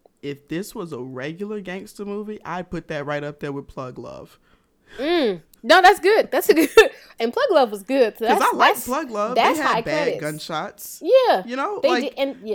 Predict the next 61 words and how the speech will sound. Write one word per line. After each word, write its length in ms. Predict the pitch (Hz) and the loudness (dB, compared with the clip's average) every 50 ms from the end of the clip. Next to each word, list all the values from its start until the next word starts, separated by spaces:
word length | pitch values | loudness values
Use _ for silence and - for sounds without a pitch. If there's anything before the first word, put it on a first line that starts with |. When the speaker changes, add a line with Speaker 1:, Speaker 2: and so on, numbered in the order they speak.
| 269 - | -6 -6
Speaker 2:
yeah. 80 | 185 - | -2 -2
Speaker 1:
I 140 | - 440 427 | -4 -4 -2
get 200 | 330 208 196 196 | -4 -2 -2 -2
it. 200 | 233 294 - - _ _ _ _ _ _ _ _ _ _ _ _ _ _ | -2 -6 -6 -12 _ _ _ _ _ _ _ _ _ _ _ _ _ _
Speaker 2:
That's 260 | - 233 233 - - | -2 0 0 -2 -8
true. 140 | - 208 185 - - - _ - 294 _ - | -12 -14 -14 -16 -18 -20 _ -20 -12 _ -2
And 80 | 294 | 0
a 20 | 285 | 2
lot 180 | 294 302 392 453 | 2 2 0 0
of 80 | 359 294 | 2 0
the 60 | 254 | 0
gore 360 | 214 - 220 208 220 254 269 | 0 2 0 2 2 2 0
in 80 | 269 277 | 0 0
this 160 | 285 285 277 | -2 -4 -4
movie, 300 | 285 277 294 262 277 269 | -6 -8 -6 -6 -4 -4
it 60 | 220 226 | -4 -4
was 100 | 214 - - | -4 -6 -8
unnecessary. 840 | 214 226 214 196 196 - - - 175 - - 175 165 160 160 - | -8 -6 -6 -8 -8 -10 -12 -12 -12 -10 -10 -10 -10 -12 -12 -10
And 100 | - 208 | -2 2
I 120 | 262 381 466 | 2 2 4
watched 240 | 330 294 277 226 196 | 2 0 0 0 -2
Game 180 | 214 202 208 190 | -4 -4 -4 -6
of 80 | 185 - | -10 -10
Thrones, 400 | 196 180 165 - 98 135 143 139 | -12 -16 -16 -16 -16 -16 -14 -10
so 80 | - | -4
that's 180 | 147 262 311 160 | -2 -2 -2 -2
a 40 | 175 | -2
Speaker 1:
Mm-hmm. 60 | 214 | 0
Speaker 2:
lot 200 | 220 - - - | 0 0 0 -4
for 80 | 190 180 | -10 -10
me 120 | 185 180 | -10 -10
to 80 | - - | -10 -12
say. 400 | - - 107 95 - - - _ _ _ _ _ _ _ _ _ - | -14 -12 -12 -14 -16 -20 -20 _ _ _ _ _ _ _ _ _ -4
Um, 80 | 240 | -2
Speaker 1:
Mm-hmm. 720 | 240 233 233 226 226 220 214 208 202 196 196 190 156 151 202 226 | 0 0 0 0 -2 -2 -2 -2 -2 -4 -4 -6 -6 -6 -4 0
Speaker 2:
like, 640 | 226 226 220 220 220 214 214 208 202 - _ - _ | 0 2 2 2 2 2 0 -2 -4 -8 _ -10 _
it 100 | - 285 | -4 -2
was 140 | 269 311 - | -2 -4 -6
Speaker 1:
There's 140 | - - 180 | -6 -6 -6
Speaker 2:
just 100 | 202 208 | -6 -4
Speaker 1:
a 20 | |
Speaker 2:
too 60 | 240 285 - | -4 -2 -2
Speaker 1:
little 60 | - | -2
Speaker 2:
much. 100 | 208 196 | -2 -2
Speaker 1:
Tarantino, 680 | 240 294 277 247 208 - - 208 247 254 196 139 135 139 | -4 -4 -6 -6 -8 -8 -8 -8 -8 -8 -8 -10 -10 -10
just 200 | - - - 226 | -10 -8 -6 0
Speaker 2:
Very 300 | 233 302 415 453 440 381 - | 0 2 2 4 2 0 0
Speaker 1:
shooting 280 | - 370 359 339 311 | -2 -4 -4 -4 -4
for 180 | - 311 320 302 | -6 -6 -6 -4
no 200 | 277 233 - - | -4 -4 -4 -6
Speaker 2:
Tarantino. 40 | - | -8
Speaker 1:
reason. 340 | 147 196 226 226 - 269 | -10 -12 -12 -10 -6 -4
Speaker 2:
Yeah, 360 | 339 381 415 427 427 359 254 220 | -2 -2 0 0 2 2 2 0
and, 100 | 254 294 | 0 -2
like, 240 | 285 247 202 180 | -2 -4 -4 -4
busting 300 | - 247 349 339 - 311 | -2 -2 -2 -2 -6 -6
heads 260 | 254 285 330 359 349 320 | -4 -2 -2 -2 -2 -2
open. 380 | 339 294 302 - 226 196 - | -4 -6 -6 -6 -10 -12 -10
I 80 | - 370 | -10 -10
was, 180 | 453 453 415 - - | -10 -10 -10 -12 -14
"What?" 280 | - 247 349 381 - | -12 -10 -10 -10 -10